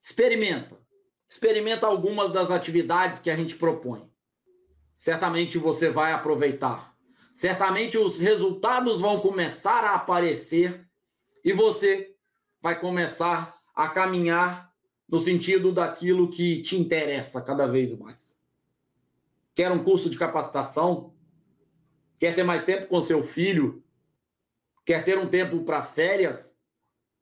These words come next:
Ler aquele livro que você mais gosta? Assistir aquele filme em família?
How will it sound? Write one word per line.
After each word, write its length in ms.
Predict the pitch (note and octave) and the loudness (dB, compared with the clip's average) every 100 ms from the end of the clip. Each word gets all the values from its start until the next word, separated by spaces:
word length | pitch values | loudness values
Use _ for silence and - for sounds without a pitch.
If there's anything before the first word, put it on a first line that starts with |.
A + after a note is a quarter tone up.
| _ _ - | _ _ -2
Ler 240 | C3+ G3 | 2 2
aquele 300 | F#3+ F#3 F3 | 2 2 2
livro 300 | E3+ F#3+ F3+ | 2 2 0
que 80 | F3 | 0
você 280 | E3 D#3+ E3 | -2 0 0
mais 320 | D#3 C#3 A#2+ | 0 -2 -2
gosta? 540 | C3 F#3+ A3+ F#3+ G3 | 0 2 2 0 0
Assistir 560 | E3+ D#3+ E3 - F#3 F#3+ | -2 -2 -8 -8 -2 0
aquele 320 | F3 F3 E3+ | 2 2 2
filme 320 | B2+ E3 D3+ | 0 -4 -4
em 60 | C#3 | -4
família? 720 | C3+ B2+ A#2+ D3 E3 - - | -2 -2 2 2 2 -2 -6